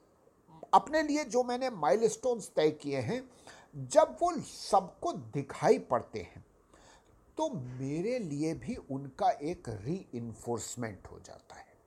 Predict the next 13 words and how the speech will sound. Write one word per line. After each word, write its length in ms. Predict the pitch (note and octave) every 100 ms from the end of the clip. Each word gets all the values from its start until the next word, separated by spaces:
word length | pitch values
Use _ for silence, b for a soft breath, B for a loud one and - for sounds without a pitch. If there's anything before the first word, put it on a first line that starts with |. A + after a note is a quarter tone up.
| _ B B B B
यानी 220 | G3+ C4
कि 180 | - E4+
मुझे 300 | C4 F3 C4+
लगता 400 | D4 F3 F3 E4
है 160 | C4+ B3+
कि 140 | -
अब 260 | G#3+ A#3 A#3
कोई 140 | D#4
मुझसे 360 | C#4+ A#3 - D#4+
पूछेगा 640 | D#4 - B3+ - D4+ E3+
कि 140 | E3+ F#3+
भाई 200 | D#3+ F3+
साहब, 300 | C#4+ E4